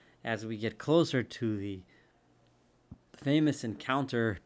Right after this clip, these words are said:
between David and Goliath, Davi-, David and Goliath. Uh, we left off at the end of the last segment where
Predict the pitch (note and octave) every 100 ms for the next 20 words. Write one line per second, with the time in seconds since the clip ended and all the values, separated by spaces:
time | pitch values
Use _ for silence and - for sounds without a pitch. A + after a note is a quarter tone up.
0 | _ - G2+ - A2+ G#2 G2 - _ _
1 | _ - C3 D3 C#3 A#2+ A2 G#2+ F#2 G#2
2 | A2+ D3+ C3 F#2+ - _ _ _ _ -
3 | C3+ B2 A2 - C3+ C3 - G#2 G2+ B2+
4 | C3 - G#2 G2+ G2+ G2 A#2+ - - -
5 | _ _ _ _ - - _ _ _ _
6 | _ _ _ _ _ _ _ _ _ _
7 | _ - - - - A2+ A#2+ A#2+ D#3+ -
8 | D3 D3+ - C3 - A2+ A#2+ C3+ A#2 A2+
9 | A2+ D3 D#3+ - A#2 G2+ G2+ G2+ - G#2+
10 | G#2+ G2+